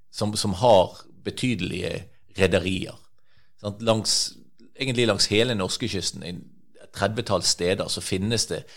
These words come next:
norske rederier med skip i utenriksfart. Og der blir det gradvis en konstra-, en konsentrasjon, at enkelte byer forsvinner. Arendal, Lillesand. Etter hvert så,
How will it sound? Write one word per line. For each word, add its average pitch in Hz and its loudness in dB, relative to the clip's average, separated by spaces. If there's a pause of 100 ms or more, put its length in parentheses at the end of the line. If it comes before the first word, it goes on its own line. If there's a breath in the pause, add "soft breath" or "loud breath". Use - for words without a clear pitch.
(280 soft breath)
norske 92 -2
rederier 85 -2
med 87 -2
skip - -2
i 87 -6
utenriksfart. - -10 (580 loud breath)
Og 101 -4
der 170 6
blir 101 4
det 95 0
gradvis 98 4
en 87 -6
konstra-, - -8 (100)
en 92 -4
konsentrasjon, 87 -6
at 85 -10
enkelte 98 -4
byer 90 -2
forsvinner. 78 -8
Arendal, 92 2
Lillesand. 95 -2 (440 soft breath)
Etter 110 2
hvert 107 0
så, 107 2